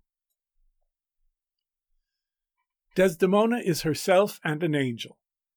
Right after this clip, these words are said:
Iago is himself and also a devil. Othello, then, is himself and also man.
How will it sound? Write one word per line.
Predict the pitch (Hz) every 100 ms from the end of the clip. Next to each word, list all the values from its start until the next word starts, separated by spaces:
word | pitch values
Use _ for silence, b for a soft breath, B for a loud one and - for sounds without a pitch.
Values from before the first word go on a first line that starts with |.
| _ _ -
Iago | 170 202 277 156 127 160
is | 156
himself | 170 165 - 233 143 131 -
and | 180
also | 131 123 - 151
a |
devil. | 165 220 131 110 _ _ _ _ _ _ _ _ _ _ -
Othello, | 175 - 233 240 214
then, | 143 131 135 - _ -
is | 202 220
himself | 220 202 - 147 139 - _ _ _
and | 165 165
also | 190 180 147 139 123 123 _ _ _
man. | 147 147 110